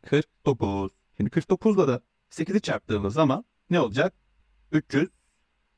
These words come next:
yetmiş, üç yüz doksan iki bulacağız. Yani bizim verilen bu ifadenin sonucu üç yüz doksan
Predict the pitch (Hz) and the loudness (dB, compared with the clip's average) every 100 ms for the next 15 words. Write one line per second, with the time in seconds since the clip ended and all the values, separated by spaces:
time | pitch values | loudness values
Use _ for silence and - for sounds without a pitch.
0 | _ 139 135 131 151 - - - _ _ | _ -2 -2 0 -2 -2 -14 -20 _ _
1 | _ _ - 120 - 117 120 - 123 156 | _ _ -8 -6 -4 0 0 2 0 0
2 | 208 _ _ _ _ _ _ 165 143 120 | -4 _ _ _ _ _ _ -2 0 0
3 | 107 98 95 95 - 135 120 135 147 - | 0 0 0 0 -2 0 0 0 -4 -8
4 | _ _ _ _ _ - 120 107 95 123 | _ _ _ _ _ 0 2 4 2 2
5 | 156 - 117 98 92 - - 139 117 190 | 0 2 0 0 -4 -4 0 0 0 -4
6 | 240 _ _ _ 151 - - 117 - _ | -4 _ _ _ -6 -4 -4 -4 -6 _
7 | 117 - - 110 214 | -2 0 0 0 -2